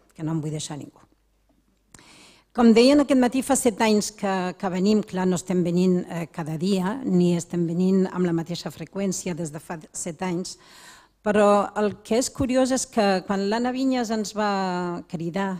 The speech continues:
fa set anys, ens ho va fer per una, amb una demanda de que ajudéssim a millorar les coordinacions entre tots els equips que estaven treballant amb infància i joventut.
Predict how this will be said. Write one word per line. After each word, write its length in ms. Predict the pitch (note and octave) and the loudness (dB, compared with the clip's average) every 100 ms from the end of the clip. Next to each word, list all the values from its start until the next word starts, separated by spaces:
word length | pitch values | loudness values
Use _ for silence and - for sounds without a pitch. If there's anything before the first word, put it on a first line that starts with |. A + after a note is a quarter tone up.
| - | -12
fa 160 | - E3+ | -16 -14
set 240 | - D#3+ | -10 -10
anys, 380 | G3+ F#3+ A3+ - - | -8 -8 -10 -12 -10
ens 380 | F#3 F3 F3 D#3 | -8 -4 -6 -6
ho 80 | E3+ | -4
va 140 | G3+ - | -4 -4
fer 320 | G#3 G#3 A3 - | -2 0 0 0
per 300 | F#3 F3 F3+ | 0 0 -2
una, 460 | F3+ F3+ F3 E3+ | 0 0 0 -2
amb 160 | F3+ F3+ | -2 0
una 140 | F#3+ F#3 | 0 -2
demanda 340 | F3+ F#3 G3+ | -2 -2 -4
de 160 | F#3 E3+ D#3+ - - - _ | -4 -4 -6 -8 -18 -20 _
que 140 | - F#3 | -6 -4
ajudéssim 880 | F3 F3+ A3+ - - G#3+ B3 C4+ - _ _ _ _ | -2 0 0 0 -2 -2 -2 -4 -6 _ _ _ _
a 240 | - F#3 G#3 | -8 -4 0
millorar 720 | G3+ G3+ G3+ F#3+ G#3 A#3 F4 - | 0 2 0 0 0 -2 -8 -10
les 300 | G3 G3 - | -8 -8 -6
coordinacions 1000 | G3+ F#3 F3+ F#3 F#3+ - G#3 F#3+ A3+ - | -6 -6 -4 -6 -6 -6 -6 -6 -8 -10
entre 680 | G#3 G3 G3 F#3 G3 G3+ A3+ G3+ | -6 -4 -4 -4 -4 -4 -6 -10
tots 240 | - G3 F3+ | -6 -4 -4
els 220 | F#3 D#3+ | -4 -6
equips 320 | E3+ F#3+ - | -6 -8 -8
que 80 | - | -12
estaven 320 | F3+ F#3 F3+ | -10 -8 -8
treballant 480 | E3+ F3+ F3+ E3+ F3 | -8 -8 -6 -4 -2
amb 80 | F#3 | -2
infància 400 | E3 F3 D#3+ F3 | -4 -6 -8 -8
i 80 | D#3 | -6
joventut. 540 | E3 E3+ F3 A3 - | -4 -4 -2 -4 -6